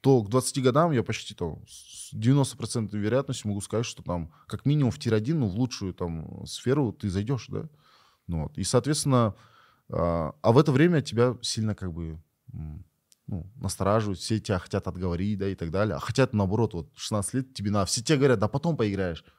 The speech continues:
Хотя, наоборот же, ты спортсмен, ты как бы на таймере, да? Тебе лучше реализоваться, чем раньше, тем лучше, да? Потому что позже сложнее. Вот. И мне кажется, вот это очень важно, чтобы родители,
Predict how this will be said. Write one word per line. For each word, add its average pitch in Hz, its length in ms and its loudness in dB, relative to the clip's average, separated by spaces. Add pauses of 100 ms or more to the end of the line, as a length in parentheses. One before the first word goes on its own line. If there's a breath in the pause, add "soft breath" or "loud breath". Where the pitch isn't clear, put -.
(140 soft breath)
Хотя, - 220 2
наоборот 117 360 6
же, - 80 -4
ты 104 340 -2
спортсмен, - 640 -2
ты 104 160 -6
как 87 200 -8
бы 78 100 -10
на 95 120 -2
таймере, 87 520 -6
да? 107 160 -6 (200 soft breath)
Тебе 113 200 4
лучше 120 300 4
реализоваться, 107 460 0
чем 117 200 0
раньше, 110 300 2
тем 110 160 -2
лучше, 113 280 -6
да? 101 160 -4 (280 soft breath)
Потому 90 160 -8
что 85 440 -4 (440)
позже 107 240 2
сложнее. 107 600 -4 (520 soft breath)
Вот. 87 280 -2
И 107 800 0 (540 soft breath)
мне 110 100 0
кажется, 135 280 6
вот 127 120 2
это 143 160 2
очень 113 200 0
важно, 139 260 4
чтобы 98 280 -4
родители, 107 760 -2